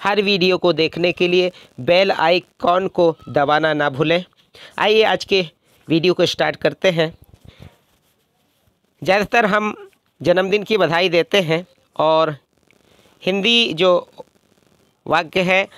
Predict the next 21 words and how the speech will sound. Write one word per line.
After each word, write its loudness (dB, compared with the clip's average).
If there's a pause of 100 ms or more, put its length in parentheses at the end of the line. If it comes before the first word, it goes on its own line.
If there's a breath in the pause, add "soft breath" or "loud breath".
(140 loud breath)
"आपको 0
जन्मदिन 0
की -4
बहुत -2
बहुत 0
बधाई -2
या 2
बहुत -2
बहुत 0
शुभकामनाएं", -4 (680 soft breath)
तो 2
उसको 0
जो 2
है 0 (140)
हम -2
किस -4
तरह 2
से 0 (140)
गोंडी 0
में -2
बोलेंगे, 0